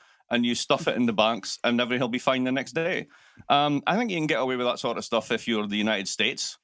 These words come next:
and you've got the global reserve asset and everybody else basically has to hold it and deal with it. If you're a small economy, Ireland's a good example of this.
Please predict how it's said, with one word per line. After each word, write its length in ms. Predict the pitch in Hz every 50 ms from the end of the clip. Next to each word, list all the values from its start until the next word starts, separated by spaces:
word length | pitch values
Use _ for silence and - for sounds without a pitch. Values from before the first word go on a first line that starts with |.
| _ -
and 140 | 104 107 107
you've 120 | 104 101
got 160 | 107 110 -
the 60 | 104 110
global 300 | 101 110 107 101 104 98
reserve 340 | 101 90 104 104 101 95
asset 380 | 95 101 101 107 - 139 143 -
and 100 | 107 107
everybody 340 | 107 101 110 101 101 101 104
else 160 | 104 104 - -
basically 400 | 113 104 101 - - - 101 92
has 180 | 101 104 -
to 100 | - 107
hold 320 | 98 - 101 95 101 104 101
it 80 | 110
and 120 | - 101 90
deal 180 | 98 92 92
with 140 | 101 113 123
it. 120 | 156 175 - - - - - - - - - - - _ _ -
If 120 | - 185 202
you're 120 | 190 170
a 60 | 156
small 420 | - - - 156 160 180 196 190 180
economy, 560 | - - 117 117 110 104 101 101 110 131 -
Ireland's 520 | - 131 147 165 160 143 123 107 104 95
a 40 | 107
good 140 | 98 107 104
example 460 | 101 92 104 110 104 104 - 104 98
of 60 | 104 104
this. 160 | 117 -